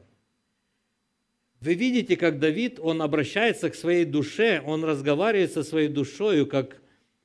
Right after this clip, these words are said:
как с личностью. Он относится к самому себе с пониманием, к своей душе. Это не единственное местописание, где Давид показывает, что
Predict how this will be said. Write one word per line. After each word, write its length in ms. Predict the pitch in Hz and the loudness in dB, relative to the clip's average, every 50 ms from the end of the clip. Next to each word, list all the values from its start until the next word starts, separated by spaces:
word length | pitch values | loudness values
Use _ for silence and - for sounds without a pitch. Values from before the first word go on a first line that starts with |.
| _ _ | _ _
как 160 | - 139 131 | -4 -4 -4
с 120 | - - - | -4 -6 -4
личностью. 800 | 156 202 220 202 - - - 123 110 - - - 104 92 87 - _ _ _ _ _ _ _ _ _ _ _ _ _ _ _ _ _ _ _ _ _ _ _ _ _ _ _ _ _ _ _ _ - | -2 -2 -2 -2 -4 -6 -6 -6 -6 -6 -8 -10 -12 -12 -12 -14 _ _ _ _ _ _ _ _ _ _ _ _ _ _ _ _ _ _ _ _ _ _ _ _ _ _ _ _ _ _ _ _ -2
Он 320 | 147 175 185 190 196 - - | 2 2 2 2 2 -2 -2
относится 680 | 175 180 170 - 190 226 240 226 - - - - 185 | -2 -2 0 0 2 2 2 2 2 0 0 0 0
к 60 | 156 - | -2 0
самому 460 | - 180 170 170 170 175 196 202 170 | 0 -2 0 0 0 0 0 0 0
себе 680 | - - 175 160 151 190 233 240 196 135 127 120 - - | 0 -2 -2 -2 0 2 4 6 6 6 4 2 -2 -10
с 100 | - - | -18 -6
пониманием, 840 | - 165 156 151 156 156 175 208 220 202 151 131 113 101 92 85 - - _ _ _ _ _ _ _ _ _ _ _ _ _ _ _ _ _ _ _ _ | 0 2 2 2 2 0 0 -2 -2 -2 -2 -2 -2 -4 -6 -8 -14 -20 _ _ _ _ _ _ _ _ _ _ _ _ _ _ _ _ _ _ _ _
к 60 | - | -12
своей 340 | - - 147 165 175 185 175 | -4 2 6 6 8 6 6
душе. 520 | 160 180 165 - - 170 139 110 95 - - - _ _ _ _ _ _ _ _ _ _ _ - | 6 4 2 2 2 0 0 0 0 -4 -12 -20 _ _ _ _ _ _ _ _ _ _ _ -4
Это 200 | 170 190 - 226 | -2 0 2 2
не 200 | 220 220 220 220 | 4 4 4 2
единственное 500 | 202 185 233 247 226 240 - 202 202 196 | 2 2 2 2 2 0 0 -2 0 0
местописание, 800 | 190 190 175 - 185 156 180 - - - 220 220 226 208 180 160 | 0 0 -2 -2 -4 -4 -4 -4 -2 -2 -2 0 2 2 0 0
где 160 | 147 151 156 | 2 0 2
Давид 340 | 156 160 160 175 208 202 - | 2 2 2 2 0 -2 -2
показывает, 580 | 175 156 - 190 190 214 208 175 165 147 127 | -2 -2 0 0 0 0 2 2 2 0 0
что 400 | 113 - - 151 143 135 123 - | -2 -2 0 2 2 2 0 -2